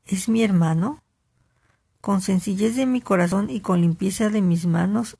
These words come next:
he hecho esto". Y le dijo Dios en sueños: "Yo también sé que con integridad de tu corazón has hecho esto, y yo también te detuve de pecar contra mí, y así no permití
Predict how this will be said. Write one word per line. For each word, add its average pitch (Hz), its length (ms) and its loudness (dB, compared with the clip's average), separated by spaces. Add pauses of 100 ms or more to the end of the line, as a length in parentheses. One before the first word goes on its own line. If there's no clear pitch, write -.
he 220 280 4
hecho 208 320 -2
esto". 202 480 -4 (760)
Y 196 140 0
le 175 160 4
dijo 180 360 0
Dios 170 380 -2
en 196 200 -2
sueños: 185 600 -4 (760)
"Yo 254 140 -2
también 208 480 0
sé 185 280 -2
que - 140 -8
con 175 180 0
integridad 160 600 0
de 196 80 -2
tu 185 160 -6
corazón 180 720 -2
has 190 240 -2
hecho 170 280 -2
esto, - 400 -6 (800)
y 185 140 -2
yo 196 160 0
también 185 500 0
te 185 160 -2
detuve 170 460 0
de 175 140 -2
pecar 165 580 -6
contra 175 400 -2
mí, 208 300 -2 (880)
y 190 140 2
así 190 260 0
no 262 200 -2
permití 196 600 -2